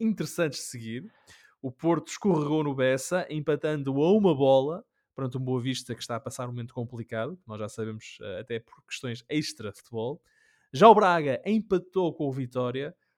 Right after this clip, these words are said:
mas aos noventa e sete minutos estava na frente. Foi um golaço do outro mundo de João Mendes que garantiu a igualdade na pedreira e confirmou a perda de dois pontos para o Sporting de Braga.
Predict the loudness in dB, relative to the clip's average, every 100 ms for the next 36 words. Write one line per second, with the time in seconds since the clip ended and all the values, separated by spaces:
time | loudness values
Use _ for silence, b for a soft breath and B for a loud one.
0 | _ -10 -2 -2 -2 -4 -6 -6 -10 -10
1 | -12 -12 -10 -10 -12 _ -20 -14 -12 -10
2 | -12 -10 -12 -12 _ _ _ _ _ _
3 | _ 0 0 -2 -4 -4 -4 -6 -10 -12
4 | -2 0 0 -2 -4 -2 -4 -6 -8 -6
5 | -4 -6 -6 -8 -10 -12 -8 -8 -8 -10
6 | -10 -8 -8 -4 -4 -4 -6 -8 -12 -10
7 | -8 -8 -10 -14 _ _ -20 -12 -12 -10
8 | -12 -12 -14 -12 -12 -10 -12 -12 -6 -4
9 | -4 -6 _ -12 -12 -18 -14 -12 -10 -12
10 | _ _ -16 -16 -20 -18 -18 -20